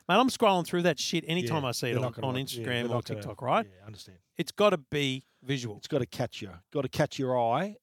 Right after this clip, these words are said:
Speaker 1: Yeah.
Speaker 2: and hook you.
Speaker 1: Yeah.
Speaker 2: Yeah.
Speaker 1: And I think
Speaker 2: So these handsome faces are gonna do that, you reckon?
Speaker 1: Well, and also,
Speaker 2: <laughs>
Speaker 1: and again, this is egotistical, but deal with it. Um, I remember I had a whinge to someone from YouTube once about how, you know, like, I'm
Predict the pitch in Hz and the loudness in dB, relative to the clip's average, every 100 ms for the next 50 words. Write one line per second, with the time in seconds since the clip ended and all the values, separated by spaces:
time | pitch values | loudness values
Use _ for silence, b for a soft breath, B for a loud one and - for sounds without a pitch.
0 | 302 269 113 - 165 - 127 104 - _ | -2 -2 -4 -8 -10 -8 -10 -10 -10 _
1 | - 185 - _ - 127 104 - _ _ | -2 -2 -4 _ -6 -4 -4 -12 _ _
2 | - 208 254 139 131 151 143 - 151 143 | 0 2 4 2 4 4 4 0 -2 -2
3 | 143 123 139 143 139 123 135 120 147 160 | -6 -2 0 0 -4 -6 -6 -4 -2 -2
4 | 147 160 175 320 - 175 165 196 202 240 | -2 -4 -6 -12 0 4 4 4 0 0
5 | - 135 143 175 170 170 160 170 160 - | 0 0 0 0 -2 -2 0 0 -2 -4
6 | 143 147 - 143 131 117 117 151 - 156 | -4 -4 -4 -10 -8 -8 -8 -12 -8 -4
7 | 139 120 139 _ - 151 131 - _ _ | -4 -6 -10 _ -2 -2 -2 -10 _ _
8 | _ - 170 262 247 196 160 139 _ _ | _ -2 2 4 6 8 6 2 _ _
9 | 156 151 196 143 147 170 170 - 139 143 | -2 2 2 2 0 -2 -2 -4 -6 -6
10 | 131 120 - 117 143 - 139 123 117 107 | -4 -6 -8 -8 -6 -6 -6 -4 -6 -6
11 | - - 131 131 120 135 127 123 - _ | -10 -6 0 0 0 0 2 2 -2 _
12 | _ _ - 127 110 98 _ _ _ - | _ _ -10 -6 -6 -8 _ _ _ -10
13 | 120 - _ _ _ _ - | -10 -10 _ _ _ _ -18